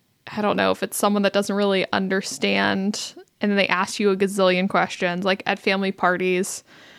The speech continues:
it's like, "Well, when are you gonna eat normal? When, when are you gonna eat this again?" Like, again, it was just, like, a million questions about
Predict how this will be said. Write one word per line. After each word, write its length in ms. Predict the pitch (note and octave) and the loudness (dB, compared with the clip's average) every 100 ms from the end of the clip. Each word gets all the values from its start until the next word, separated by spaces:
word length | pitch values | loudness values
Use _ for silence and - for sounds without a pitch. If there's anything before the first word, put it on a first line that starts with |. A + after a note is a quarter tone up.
| - - | -20 -20
it's 120 | - | -6
like, 160 | G3 A3+ | -4 2
"Well, 160 | C4+ C4+ | 2 4
when 160 | F4+ | 4
are 40 | A4+ | 6
you 140 | A4 | 6
gonna 160 | G4 F4 | 4 4
eat 140 | E4 | 2
normal? 560 | D#4+ D#4 E4+ E4+ G#3+ F#3+ | 4 6 6 6 6 6
When, 200 | A3+ - | 4 2
when 220 | - A#3+ | 2 4
are 40 | C#4 | 6
you 120 | C#4 | 6
gonna 120 | C#4 | 6
eat 280 | B3 A#3+ - _ - | 4 2 -4 _ 0
this 220 | C4+ C#4+ | 2 4
again?" 280 | A3 E3+ E3+ | 2 0 2
Like, 240 | F3+ F#3+ | 0 2
again, 220 | A3+ A#3 | 2 2
it 60 | A3 | 2
was 120 | - | 0
just, 140 | A#3 A#3+ | 2 2
like, 140 | G#3+ | 4
a 40 | |
million 640 | G3+ G3+ G#3 G3+ F#3+ F#3+ F#3+ | 4 6 6 6 6 4 2
questions 760 | - E3+ - - F#3+ G3 G#3 | 2 0 0 0 2 4 4
about 500 | - F#3+ F3 E3+ - | 2 2 4 4 2